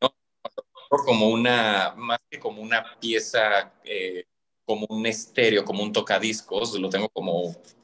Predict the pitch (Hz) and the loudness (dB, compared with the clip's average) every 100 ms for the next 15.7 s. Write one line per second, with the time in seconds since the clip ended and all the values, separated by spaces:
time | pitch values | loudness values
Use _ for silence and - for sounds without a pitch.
0 | - 104 - 131 107 110 113 110 107 98 | -6 -4 -2 -2 0 0 0 -2 0 0
1 | 95 110 104 107 101 101 98 95 95 113 | 2 4 4 4 2 2 0 -2 -2 2
2 | 104 90 95 98 95 - - - - 101 | 2 2 -2 -4 -4 -8 -14 -12 -8 -6
3 | 101 98 95 95 98 98 107 95 - 101 | -4 -2 -2 2 2 2 0 0 -4 -4
4 | 98 98 98 95 95 - - - _ _ | -2 -2 0 -2 -4 -8 -20 -20 _ _
5 | - 117 117 117 117 113 113 - - _ | -2 2 6 6 6 4 2 -4 -20 _
6 | _ 127 127 120 120 - - 87 _ - | _ -2 2 2 0 -2 -2 -4 _ 4
7 | 139 127 135 123 - 127 131 143 131 135 | 4 4 -2 -2 0 0 2 2 2 4
8 | 131 104 - 117 117 - 117 104 95 92 | 2 0 2 4 4 2 -4 -4 -4 -6
9 | - 117 104 - 92 98 98 95 95 113 | 0 2 4 0 -6 -4 -4 -4 0 0
10 | 104 98 98 98 104 120 113 - 104 101 | 0 -4 -6 -4 0 0 -2 0 0 0
11 | - 101 113 120 113 170 - - - _ | 0 2 2 0 -2 -6 -10 -20 -20 _
12 | _ _ - 170 185 185 190 196 - 131 | _ _ -8 -4 -2 0 0 0 0 -2
13 | 127 165 175 - 147 147 147 147 143 - | 2 2 2 2 2 2 4 2 0 0
14 | 135 131 143 131 113 104 95 95 92 - | -2 0 2 2 0 -2 0 0 -2 -4
15 | 101 104 98 98 95 - | 0 2 2 0 -2 -4